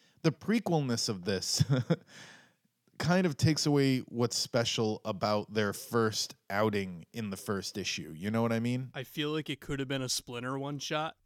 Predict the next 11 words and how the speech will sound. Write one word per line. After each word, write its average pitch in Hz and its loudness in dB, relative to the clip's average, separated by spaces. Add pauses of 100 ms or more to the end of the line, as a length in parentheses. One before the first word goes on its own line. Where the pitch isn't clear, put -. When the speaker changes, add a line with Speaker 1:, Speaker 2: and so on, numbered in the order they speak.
(100)
Speaker 2:
'cause 131 -10
he's 120 -12
so 139 -4
integral 131 -6
to 139 -10
the 127 -6
story. 127 -6 (720)
Speaker 1:
We, 123 4
we 117 4 (100)
open 143 2 (240)
up 151 0